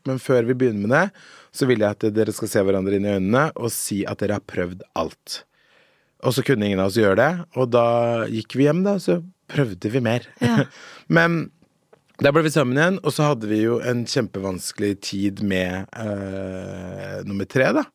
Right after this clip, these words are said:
Speaker 2: Ja.
Speaker 1: Og så var vi litt sånn, når det hadde roet seg, det,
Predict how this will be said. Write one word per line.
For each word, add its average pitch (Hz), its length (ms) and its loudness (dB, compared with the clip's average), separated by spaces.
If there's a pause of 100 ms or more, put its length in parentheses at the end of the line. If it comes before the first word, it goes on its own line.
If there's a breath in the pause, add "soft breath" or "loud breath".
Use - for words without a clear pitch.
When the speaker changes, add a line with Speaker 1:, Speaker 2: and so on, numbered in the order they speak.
(160)
Speaker 2:
Ja. 226 220 2 (680 soft breath)
Speaker 1:
Og 185 80 4
så 185 80 4
var 131 240 6
vi 131 80 2
litt 127 160 2
sånn, 120 160 4
når 131 220 2 (100)
det 120 80 4
hadde 110 300 2
roet 107 280 0
seg, 113 380 2
det, 107 80 -4